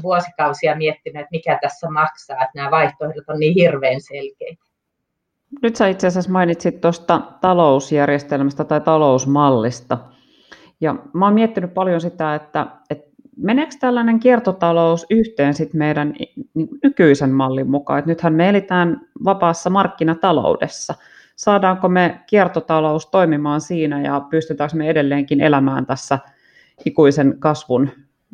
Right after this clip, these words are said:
Speaker 2: tilassa, mitä se oikeastaan vaatii tällä hetkellä?
Speaker 1: Tota, ainakin me tarvitaan niinku meidän talousjärjestelmälle ja markkinataloudelle rajat.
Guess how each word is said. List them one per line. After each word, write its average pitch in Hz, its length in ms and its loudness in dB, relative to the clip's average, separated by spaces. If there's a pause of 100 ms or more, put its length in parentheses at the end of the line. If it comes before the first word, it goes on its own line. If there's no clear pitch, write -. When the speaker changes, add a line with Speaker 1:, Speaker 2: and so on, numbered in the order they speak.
(240)
Speaker 2:
tilassa, 135 500 0 (300)
mitä 143 220 -2
se 143 120 -2
oikeastaan 143 440 -4
vaatii 120 320 0
tällä - 240 -4
hetkellä? - 440 -8 (1080)
Speaker 1:
Tota, 240 280 4
ainakin 285 300 4
me 220 120 2
tarvitaan 196 600 2
niinku 180 220 -2
meidän 180 320 2
talousjärjestelmälle 160 1200 2
ja 160 100 4
markkinataloudelle 151 1120 0
rajat. 135 680 -2